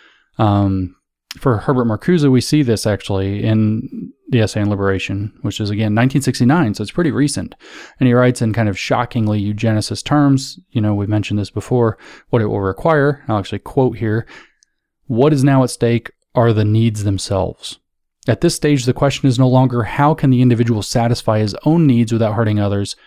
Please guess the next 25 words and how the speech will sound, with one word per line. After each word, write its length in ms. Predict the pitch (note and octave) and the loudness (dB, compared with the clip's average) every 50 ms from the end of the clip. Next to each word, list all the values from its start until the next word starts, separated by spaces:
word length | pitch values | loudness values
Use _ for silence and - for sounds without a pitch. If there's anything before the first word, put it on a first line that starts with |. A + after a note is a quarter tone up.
| _ _ _ _ - | _ _ _ _ -12
but 120 | - - B2 | -2 2 2
rather 240 | A#2+ A#2 A#2 A2 F#2+ | 2 4 2 0 -2
how 260 | F2 C3 C3 C#3 D3 | 0 0 2 2 0
can 180 | C#3+ - B2 | 0 0 0
he 120 | G#2+ B2 A2 | 2 2 0
satisfy 500 | - - A#2+ A2+ G#2+ G#2+ - A#2+ A2+ G#2+ | 0 2 2 2 2 0 0 0 0 0
his 160 | G#2+ G2 G#2+ | 0 -2 0
needs 240 | A2+ A2 G#2+ G2 A2 | 0 0 0 0 -2
without 220 | G#2+ G#2+ G#2 G2 | -2 -2 -2 -2
hurting 240 | G2 G#2 G2 G2 F#2+ | -2 -2 -2 -2 -2
himself, 640 | G2 G2 F#2 - - - G2 - - - - - - _ - - - - - - | -4 -4 -6 -6 -6 -4 -4 -4 -4 -8 -14 -20 -20 _ -20 -20 -20 -20 -6 -4
without 200 | C3 A2+ G#2 G2 | -2 -2 0 2
reproducing 580 | B2 C3+ C3+ - C3+ B2 B2+ A#2+ - C3+ C3 A#2 | 2 2 2 2 2 2 2 2 2 0 -2 0
through 180 | - A#2 G#2+ | 0 -2 -2
his 140 | G#2 G2+ G#2+ | 0 0 2
aspirations 640 | A2+ A2+ G#2+ - - A#2 A2+ A2 A2 - B2 A2+ G2 | 0 0 0 -2 -2 0 0 2 0 0 0 -2 0
and 100 | G2+ G2+ | -2 -4
satisfactions 760 | - - A2+ A2 G#2+ - - - C3 C3 B2+ - - B2 A2 | -2 0 0 0 0 0 -2 0 0 0 0 0 0 -2 0
his 180 | - A#2 A2 - | 2 0 -2 0
dependence 640 | - - - - - D#3+ D#3+ D3 - A2 A#2 - | -4 -6 -4 -2 0 2 2 2 2 0 0 0
on 120 | B2 B2 A2+ | 0 0 0
an 120 | A2 A2 | 0 0
exploitative 800 | A2 - - - - - - E3 E3+ G3+ F3 D#3+ C3 C3 A2 A#2 A2+ | -2 -4 -6 -12 -6 -2 -2 0 2 2 2 2 2 2 2 2 0
apparatus 560 | A2 - A2 G#2 G2+ G2+ G#2 G#2+ G#2+ - - | 2 2 0 0 2 0 0 0 -2 -2 0
which, 380 | B2+ D3+ D#3+ D#3 - - - | 0 0 0 0 -6 -16 -18